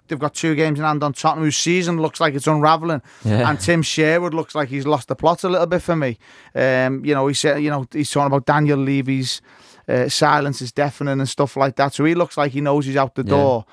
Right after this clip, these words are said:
Speaker 2: eventually.
Speaker 1: Um, Louis van Gaal's been linked with it and all, all that sort of stuff. So,
Speaker 2: Well, with Everton, they're saying, you think they, you know, people say, "Oh, the Europa League," but Everton haven't been in Europe for, for what? I don't know, four or five. Maybe the,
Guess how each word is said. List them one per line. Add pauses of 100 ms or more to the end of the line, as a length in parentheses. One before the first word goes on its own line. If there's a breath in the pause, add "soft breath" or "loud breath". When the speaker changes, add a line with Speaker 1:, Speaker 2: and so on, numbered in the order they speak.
Speaker 2:
eventually.
Speaker 1:
Um,
Louis
van
Gaal's
been
linked
with
it
and
all,
all
that
sort
of
stuff.
So, (220 loud breath)
Speaker 2:
Well,
with
Everton,
they're
saying,
you
think
they, (100)
you
know,
people
say,
"Oh,
the
Europa
League,"
but
Everton
haven't
been
in
Europe
for,
for
what?
I
don't
know,
four
or
five.
Maybe
the,